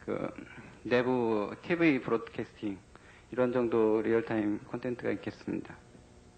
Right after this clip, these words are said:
그 멀티미디어 어플리케이션 쪽으로는요. 스트림, 잘 아시다시피 스트림 어플리케이션하고 멀티캐스팅 서포트하는 어플리케이션이 있는데요.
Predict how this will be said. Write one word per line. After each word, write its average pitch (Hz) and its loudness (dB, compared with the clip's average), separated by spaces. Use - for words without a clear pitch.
그 160 2
멀티미디어 180 4
어플리케이션 147 -2
쪽으로는요. 113 -2
스트림, 156 2
잘 131 0
아시다시피 120 -2
스트림 147 4
어플리케이션하고 117 2
멀티캐스팅 123 -2
서포트하는 113 -2
어플리케이션이 113 -2
있는데요. 104 2